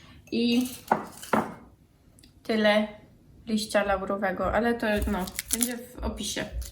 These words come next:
Mieszamy wcześniej pokrojoną cebulkę. Możecie użyć białą, jak wolicie. My użyjemy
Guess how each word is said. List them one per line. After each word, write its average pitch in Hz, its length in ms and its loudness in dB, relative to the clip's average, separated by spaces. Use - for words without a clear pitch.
Mieszamy 208 840 2
wcześniej 220 520 2
pokrojoną 196 640 2
cebulkę. 247 560 4
Możecie 214 300 2
użyć 247 240 4
białą, 233 260 10
jak 226 180 4
wolicie. 214 500 6
My 202 160 6
użyjemy 202 520 4